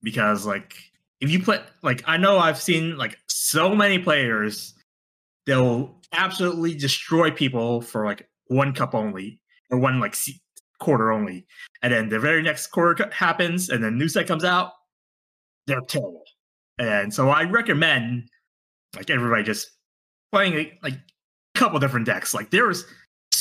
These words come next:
so many decks I wanted to play at regionals, but Lugia was just so good. So I had to play Lugia. I played Lugia every other regional. I played Lugia, non-Lugia, Lugia, non-Lugia.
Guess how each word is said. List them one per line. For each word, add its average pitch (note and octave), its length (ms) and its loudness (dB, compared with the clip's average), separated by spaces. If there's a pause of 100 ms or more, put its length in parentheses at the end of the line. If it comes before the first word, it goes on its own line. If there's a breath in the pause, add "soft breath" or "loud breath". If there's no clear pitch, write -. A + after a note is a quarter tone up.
(160)
so D#3+ 160 4
many F#3 260 4
decks C#3+ 480 -2
I C3+ 100 2
wanted C#3+ 260 2
to A#2+ 60 0
play D#3 200 2
at A#2+ 140 0
regionals, D#3+ 720 0 (520)
but B2 280 0 (100)
Lugia C3+ 300 4
was B2 120 -2
just A2+ 160 -2
so A2+ 140 2
good. G2+ 220 -2
So - 120 -2
I C3 60 2
had C#3 100 2
to A#2+ 60 -8
play C3 160 0
Lugia. C3+ 320 2
I G#3+ 80 2
played F3+ 220 0
Lugia D3+ 380 2 (880 loud breath)
every F#3 240 2
other D3+ 220 2
regional. B2+ 360 2
I A#2+ 40 2
played C#3 180 2
Lugia, F#3+ 560 2
non-Lugia, D3+ 640 2
Lugia, C#3 380 4
non-Lugia. G#2 600 -2